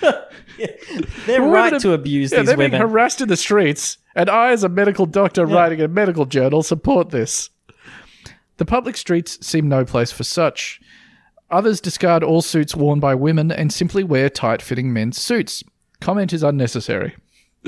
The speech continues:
Speaker 2: If a woman wears and appears on the streets in a man's suit, or some of the extremes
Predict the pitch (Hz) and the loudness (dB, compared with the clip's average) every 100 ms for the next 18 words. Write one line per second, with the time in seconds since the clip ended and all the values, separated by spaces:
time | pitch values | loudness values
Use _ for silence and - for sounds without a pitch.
0 | - - - - 185 226 240 254 220 202 | -16 -16 -18 -8 -2 2 2 2 2 4
1 | 208 185 170 175 170 160 151 - 170 151 | 4 2 0 2 2 2 -2 -2 0 0
2 | - 135 147 147 135 - 240 233 - 160 | 0 -2 0 0 -2 -2 -2 -2 -2 0
3 | 156 202 190 160 143 139 - 175 160 147 | 0 0 0 0 -2 -2 -2 0 0 0
4 | - | -4